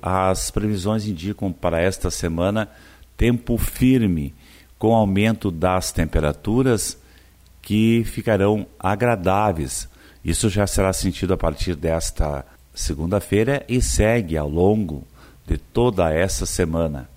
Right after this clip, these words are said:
Não há previsão de chuva, pelo menos até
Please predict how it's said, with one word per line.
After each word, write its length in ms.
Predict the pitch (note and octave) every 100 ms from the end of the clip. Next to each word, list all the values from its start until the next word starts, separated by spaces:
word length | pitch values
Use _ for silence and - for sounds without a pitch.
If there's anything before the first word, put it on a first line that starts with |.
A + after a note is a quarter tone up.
| - - -
Não 360 | - F#2 A#2+ A#2+
há 220 | F#2+ G#2+
previsão 600 | - G2 F2 E2+ D2+ F#2
de 140 | D#2+
chuva, 380 | D2 - G2+ G2
pelo 280 | F#2+ A#2 B2
menos 500 | G2 F2 F#2+ F#2+ - - - - - _
até 500 | - D#2+ - F2+ F#2